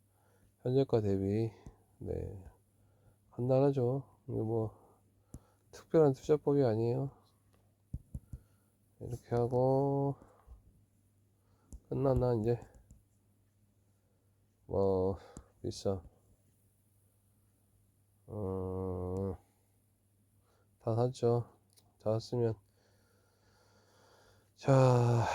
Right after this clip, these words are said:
성투들 하시고 건강들 하십시오. 저는 이제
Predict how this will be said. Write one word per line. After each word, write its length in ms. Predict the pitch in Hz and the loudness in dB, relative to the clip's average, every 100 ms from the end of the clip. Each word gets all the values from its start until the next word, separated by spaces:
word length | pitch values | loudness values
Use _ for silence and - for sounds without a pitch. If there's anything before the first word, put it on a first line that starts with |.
| - | -2
성투들 560 | - 139 139 139 127 120 | 0 0 2 2 4 4
하시고 680 | 120 - 127 113 110 107 107 | 2 -2 -2 2 4 2 0
건강들 600 | - 110 113 110 107 104 | -4 0 2 2 0 0
하십시오. 800 | 104 113 - 113 110 98 98 107 101 - _ _ _ - _ _ _ _ _ _ _ _ _ _ _ _ - _ _ _ _ | -2 -10 -8 -2 0 0 -2 -4 -10 -20 _ _ _ -20 _ _ _ _ _ _ _ _ _ _ _ _ -20 _ _ _ _
저는 240 | - 101 | 0 2
이제 460 | 98 107 104 101 101 | 2 2 4 4 0